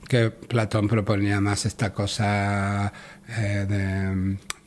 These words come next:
mm, más espiritual, más de, que, de estar entregado a...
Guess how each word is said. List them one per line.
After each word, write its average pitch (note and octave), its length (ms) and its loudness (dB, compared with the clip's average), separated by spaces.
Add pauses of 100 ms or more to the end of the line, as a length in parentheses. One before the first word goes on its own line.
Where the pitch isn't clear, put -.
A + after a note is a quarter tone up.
(580)
mm, F#2 460 -6 (380)
más G2+ 280 0
espiritual, A2 600 -2
más G2+ 340 0
de, G2+ 520 0
que, G2 140 -4
de G2 560 -2
estar A2 280 0
entregado A2 840 4
a... G#2+ 240 4